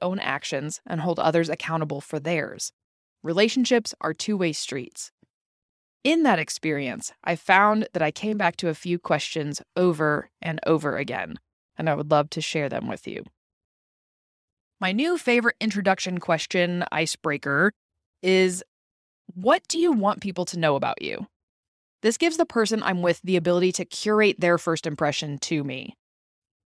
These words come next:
It could be what they wish people knew about them that isn't obviously apparent, like, say they may present as strong and confident,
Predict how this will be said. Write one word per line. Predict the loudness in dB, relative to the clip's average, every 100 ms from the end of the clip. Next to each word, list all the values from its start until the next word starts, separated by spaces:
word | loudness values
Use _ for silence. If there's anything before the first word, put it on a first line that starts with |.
| _
It | 0 0
could | 2 0 2
be | 2 4 2 -2 _ -4
what | 0 0
they | 2 2
wish | 2 2
people | 0 2 4
knew | 4
about | 6 6 6
them | 4 2
that | 2 -2
isn't | -2 -2 0
obviously | 0 0 -2 -6 -6 -6
apparent, | -2 2 2 2 -6 _ _
like, | 0 4 4 0 -14 _ _ _
say | -6 2 6 6
they | 6 6 6
may | 6 4
present | 0 -4 -6 -4 2 4 4 0
as | -6 -6 -6
strong | -6 2 4 4 2
and | -4 -6
confident, | -2 0 0 -4 -6 -8